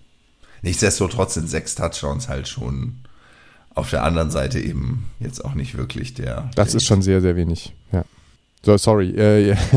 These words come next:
Speaker 2: <laughs> die, die anderen, anderen Rookies.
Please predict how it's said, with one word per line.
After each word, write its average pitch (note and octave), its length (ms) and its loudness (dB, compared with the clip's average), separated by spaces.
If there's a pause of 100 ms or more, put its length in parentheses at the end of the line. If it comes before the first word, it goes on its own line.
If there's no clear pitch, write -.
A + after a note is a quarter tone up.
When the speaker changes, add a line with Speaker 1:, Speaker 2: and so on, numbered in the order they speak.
(180)
Speaker 2:
<laughs> - 440 -12
die, G2+ 100 2
die G#2 160 -2
anderen, G2 460 4 (140)
anderen G#2 260 4
Rookies. G2 500 -4